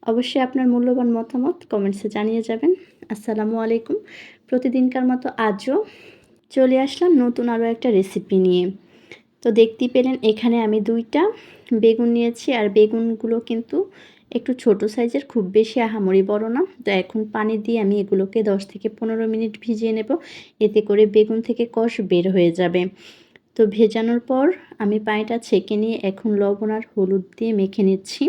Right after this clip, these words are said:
তো মাখানো হয়ে গেলে আমি আরও দশ থেকে পনেরো মিনিট একটা সাইডে সরিয়ে রাখবো, এতে করে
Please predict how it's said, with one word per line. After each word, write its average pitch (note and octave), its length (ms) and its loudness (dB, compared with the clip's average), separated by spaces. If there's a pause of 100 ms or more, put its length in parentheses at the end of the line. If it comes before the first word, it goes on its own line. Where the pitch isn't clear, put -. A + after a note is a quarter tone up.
(880)
তো A#3 80 0
মাখানো G#3+ 480 0
হয়ে G#3 260 2
গেলে G#3+ 260 -2
আমি G#3 280 0
আরও G3 260 0
দশ G3 220 0
থেকে G3+ 240 -6
পনেরো G#3+ 420 -4
মিনিট A3 320 -2 (140)
একটা G#3+ 240 -6
সাইডে F#3 360 -2
সরিয়ে G#3+ 300 0
রাখবো, G#3+ 320 -6
এতে G3 240 -2
করে G3 260 -4